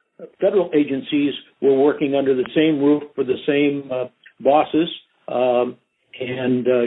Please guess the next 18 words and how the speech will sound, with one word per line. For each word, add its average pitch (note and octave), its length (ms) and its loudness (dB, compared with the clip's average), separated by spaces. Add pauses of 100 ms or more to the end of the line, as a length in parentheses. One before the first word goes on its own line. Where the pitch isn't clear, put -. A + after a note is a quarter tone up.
(120)
sharing C#3+ 380 2
information C3+ 760 -2
completely. A#2 680 -4 (420)
Prior D3 260 4
to C#3+ 80 4
that C3+ 300 4
time, C#3+ 360 -2
we B2 180 -2
had B2+ 300 -2
task C3+ 340 0
forces, B2+ 420 -2
which B2+ 220 -4
were B2+ 220 -2
task C#3 320 0
forces C3 400 0
in A#2+ 100 -6
name C#3+ 260 0
only. F3 400 0